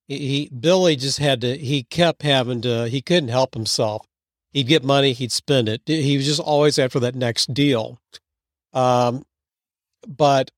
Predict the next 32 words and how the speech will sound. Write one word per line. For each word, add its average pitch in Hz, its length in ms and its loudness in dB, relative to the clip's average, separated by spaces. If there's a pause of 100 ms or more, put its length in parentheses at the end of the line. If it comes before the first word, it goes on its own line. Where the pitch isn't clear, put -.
(180)
Billy 165 320 4
needed 135 440 4
an 131 220 -2
Alfred 127 480 -2
type 117 260 -2
person. 123 380 0
It's 123 180 -4
really 156 200 4
too 147 200 0
bad 120 380 2
he 117 160 -2
did, 127 160 2
he 135 180 -2
could 135 260 -2
not, 120 300 -2
he 160 220 -2
did 143 160 2
not 131 220 2
have 120 300 0 (500)
the 127 100 -2
self-awareness 123 720 2
to 139 100 -2
realize 117 460 2
that, 113 380 0 (140)
"You 135 100 -4
know 135 160 2
what? 120 420 0 (440)
I 127 100 -4
need 147 200 2
someone 131 300 0
to 113 80 0
maintain. 113 760 0